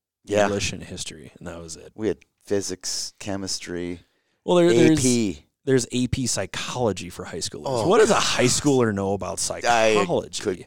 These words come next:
Speaker 1: agree. What do we know about psychology?
Speaker 2: I know that reverse psychology works, which
Speaker 1: <laughs>
Speaker 2: means I'm
Speaker 1: I
Speaker 2: here to, I'm here
Speaker 1: really
Speaker 2: to tell
Speaker 1: wanna
Speaker 2: you
Speaker 1: know.
Speaker 2: that I think you're doing a great job.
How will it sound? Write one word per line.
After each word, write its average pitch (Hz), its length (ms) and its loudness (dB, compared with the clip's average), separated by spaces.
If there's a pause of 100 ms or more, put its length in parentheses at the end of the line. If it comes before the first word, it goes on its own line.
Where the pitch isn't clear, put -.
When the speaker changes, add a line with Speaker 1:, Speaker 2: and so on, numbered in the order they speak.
Speaker 1:
agree. 85 360 -8 (520)
What 156 120 6
do 165 80 8
we 131 280 0
know 247 180 2
about 65 240 -4
psychology? - 800 -12 (320)
Speaker 2:
I 95 80 -6
know 95 140 -2
that 92 160 -4
reverse 90 380 -6
psychology 87 540 -8
works, 90 440 -6
which - 240 2
Speaker 1:
<laughs> - 0 -
Speaker 2:
means 202 440 0 (840)
I'm 120 160 2
Speaker 1:
I 131 60 8
Speaker 2:
here 151 80 6
to, 139 40 8 (200)
I'm 139 80 8
here 196 140 8
Speaker 1:
really 233 120 6
Speaker 2:
to 226 80 6
tell 208 140 8
Speaker 1:
wanna 220 160 8
Speaker 2:
you - 40 8
Speaker 1:
know. 165 420 8
Speaker 2:
that 120 100 6
I 131 40 6
think 143 240 2
you're 131 100 2
doing 123 260 4
a 104 40 -2
great 95 240 -6
job. 104 220 -6